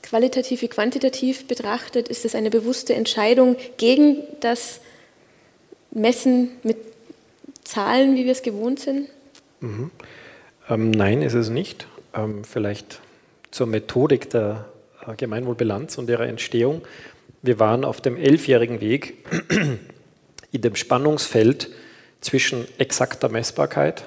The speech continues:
Speaker 2: Also einmal hat das Pendel ausgeschlagen, wir basteln die Bilanz aus ausschließlich objektiv und, äh, messerscharf messbaren Indikatoren zusammen, zum Beispiel die Einkommensungleichheit, die kann man mathematisch exakt messen.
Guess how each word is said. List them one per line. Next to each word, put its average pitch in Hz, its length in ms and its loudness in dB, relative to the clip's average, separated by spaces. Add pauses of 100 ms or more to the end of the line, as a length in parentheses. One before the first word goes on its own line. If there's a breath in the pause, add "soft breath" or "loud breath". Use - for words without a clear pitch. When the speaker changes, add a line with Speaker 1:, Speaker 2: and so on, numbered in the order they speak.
(220)
Speaker 2:
Also 120 180 -8
einmal 131 280 0
hat 120 120 -4
das - 120 -4
Pendel 127 340 4
ausgeschlagen, 123 800 0
wir 120 260 2
basteln 120 580 0
die 123 60 -6
Bilanz 117 460 -4
aus - 480 -6
ausschließlich 131 880 -2 (520 loud breath)
objektiv - 960 -4
und, 120 340 -8
äh, 113 340 2
messerscharf 123 1040 -2
messbaren 113 640 2
Indikatoren 123 720 -2
zusammen, 135 520 -4
zum 131 160 -8
Beispiel 110 340 0
die 117 80 2
Einkommensungleichheit, 131 920 -2 (460 loud breath)
die - 60 -8
kann 117 120 -4
man 117 140 0
mathematisch 110 560 -2
exakt - 540 -4
messen. 127 420 -2